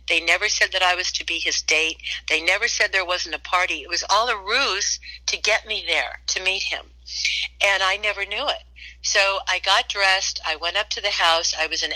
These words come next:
hour late, and, um, I got up to the house on Monteville,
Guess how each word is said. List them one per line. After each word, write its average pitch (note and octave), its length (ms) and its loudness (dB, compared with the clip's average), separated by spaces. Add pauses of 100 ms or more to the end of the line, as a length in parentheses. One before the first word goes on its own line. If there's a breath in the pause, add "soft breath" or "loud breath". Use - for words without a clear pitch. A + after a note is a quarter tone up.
hour G#3+ 260 2
late, E3+ 480 -2 (580 loud breath)
and, F3 420 2 (100)
um, E3 420 4 (240)
I E3+ 80 4
got F3+ 240 4
up G3+ 120 -2
to - 100 -6
the A3 80 0
house F#3 520 0
on E3+ 360 -2 (240)
Monteville, F3 760 0